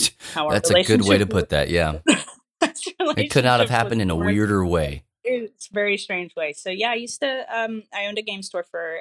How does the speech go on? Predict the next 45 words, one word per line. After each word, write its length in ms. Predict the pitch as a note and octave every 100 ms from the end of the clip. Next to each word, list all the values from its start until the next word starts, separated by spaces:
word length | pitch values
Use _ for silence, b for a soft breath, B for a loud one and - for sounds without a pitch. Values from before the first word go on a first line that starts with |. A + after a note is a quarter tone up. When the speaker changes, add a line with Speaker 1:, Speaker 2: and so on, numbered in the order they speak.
| -
Speaker 2:
uh, 340 | C#3+ D3 D3
several 340 | D3 F3 E3+ E3
years 400 | E3+ F3+ F3 -
in, 320 | D#3+ D#3+ D3+
uh, 260 | D3 C#3+ C#3+
North 220 | D#3+ E3+
Jersey. 300 | D3 D3 E3+
It's 160 | -
where 120 | D#3+ C#3+
I'm 120 | D3
from, 300 | - D3 C#4+ B B B -
where 120 | D3
I 60 |
live. 300 | C#3+ C3+ F#3 - _
And, 460 | E3+ E3 D#3+ D#3 D#3 - -
uh, 340 | D#3 D3+ D3+ D3+
it 180 | F#3 -
was 280 | E3+ D#3 -
wonderful. 320 | F3 F3 A3+
And 160 | A#3+ G3
I 440 | F#3 F3+ F3 F3 F#3
ended 200 | F#3 F3+
up 120 | F3+
selling 360 | - G3 G3 G3+
the 80 | G3
game 200 | G3 G3
store 280 | - G3+ G#3
to, 380 | - F3 D#3+ b b _ _
um, 400 | D#3 D#3+ D#3+ D#3+ _ _
have 220 | F#3 F3
more 100 | F3
time 240 | - F3
with 160 | E3+ -
my 80 | E3
family, 480 | - E3 F#3+ C#4 -
uh, 180 | E3 E3
and 160 | D#3+ D#3+
be 100 | D#3+
able 180 | D#3+
to 60 | E3
participate 600 | - D#3+ F3+ - F3 E3
in 100 | D#3+
the 80 | D#3
community, 640 | - D#3+ D#3 D3+ D3+ D3+ _
uh, 260 | D#3 D3